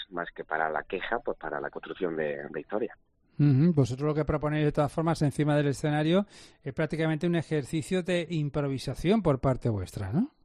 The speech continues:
Speaker 1: Sí, nosotros, eh, trabajamos el teatro de improvisación. Eh, las historias que construimos son, pues, como historias teatrales como el que va a haber teatro textual, solo que nosotros le metemos un plus de dificultad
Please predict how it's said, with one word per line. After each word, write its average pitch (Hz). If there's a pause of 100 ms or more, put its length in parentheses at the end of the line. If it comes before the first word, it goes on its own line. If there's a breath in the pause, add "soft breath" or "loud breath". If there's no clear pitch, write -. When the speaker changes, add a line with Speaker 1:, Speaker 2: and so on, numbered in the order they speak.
(600)
Speaker 1:
Sí, 135
nosotros, 127
eh, 113
trabajamos 107
el 110
teatro 110
de 110
improvisación. 110 (480 loud breath)
Eh, 87
las 85
historias 98
que 104
construimos 101 (100)
son, 82
pues, 73 (200)
como 69
historias 85
teatrales 95
como 90
el 85
que 85
va 85
a -
haber 90
teatro 95
textual, 123
solo 92
que 78
nosotros 95
le 95
metemos 95
un 95
plus 98
de 98
dificultad 101